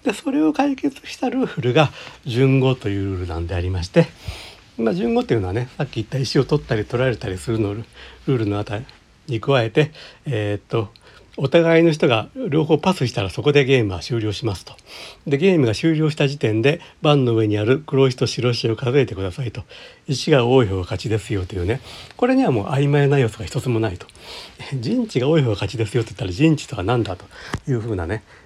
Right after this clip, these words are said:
ことが出てくるんですけども、石を数えてくださいって言ったらね、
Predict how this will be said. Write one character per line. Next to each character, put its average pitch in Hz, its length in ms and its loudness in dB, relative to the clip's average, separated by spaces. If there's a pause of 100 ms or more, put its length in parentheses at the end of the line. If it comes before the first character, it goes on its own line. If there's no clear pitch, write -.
こ - 80 -6
と 107 80 -4
が 98 80 -4
出 98 80 -4
て 95 100 -8
く 120 100 -6
る 117 60 0
ん 104 40 2
で 90 80 0
す 85 60 -8
け 98 60 -10
ど 95 80 -4
も、 90 140 -2 (100)
石 - 300 -2
を 247 80 2
数 117 220 0
え 117 40 2
て 107 100 -6
く - 100 -6
だ 98 100 -2
さ 104 100 -2
い 92 40 -2
っ - 20 -6
て - 80 -14
言 127 60 -12
っ - 40 -20
た - 120 -6
ら 82 80 -6
ね、 92 180 -8